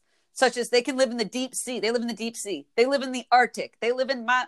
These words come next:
mountaintops. They live in mud, mud volcanoes, which I guess are hot as hell. And they can also, they've also, scientists took 'em out and put 'em out into outer space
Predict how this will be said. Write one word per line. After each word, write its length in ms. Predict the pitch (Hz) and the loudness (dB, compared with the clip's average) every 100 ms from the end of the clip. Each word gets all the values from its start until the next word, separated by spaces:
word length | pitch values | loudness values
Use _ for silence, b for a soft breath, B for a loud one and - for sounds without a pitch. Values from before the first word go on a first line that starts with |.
| - | -6
mountaintops. 600 | 226 247 214 190 165 - - | -4 -2 -4 -6 -6 -6 -4
They 140 | 240 | -4
live 180 | 277 269 | -2 -4
in 120 | 208 | -2
mud, 300 | 214 240 - _ _ - | 0 0 -4 _ _ -14
mud 280 | 165 214 208 | -2 -2 -2
volcanoes, 560 | 190 - 196 226 247 | -6 -8 -6 -6 -6
which 100 | 185 | -10
I 60 | - | -8
guess 180 | 214 - | -8 -10
are 80 | |
hot 240 | 190 190 190 | 0 0 0
as 120 | 185 | 0
hell. 340 | 185 190 262 _ _ _ _ _ _ | 0 2 0 _ _ _ _ _ _
And 140 | 226 262 | -4 -4
they 60 | |
can 180 | 294 320 - | -4 -4 2
also, 400 | 277 359 330 269 | 2 2 2 2
they've 160 | 254 - | 0 0
also, 440 | 302 330 240 240 _ _ | -2 -2 -6 -8 _ _
scientists 500 | - 254 262 277 - | 0 0 2 -6 -10
took 160 | 196 | -8
'em 140 | 269 233 | -6 -2
out 180 | 254 - | -2 -2
and 180 | 226 - | -10 -8
put 140 | 359 | -8
'em 80 | 311 | -4
out 180 | 311 254 | -4 -6
into 260 | 254 285 254 _ _ _ | -10 -12 -12 _ _ _
outer 260 | 262 339 339 | 2 4 -2
space 800 | - - 320 403 330 - - | -6 -4 -4 -4 -6 -6 -8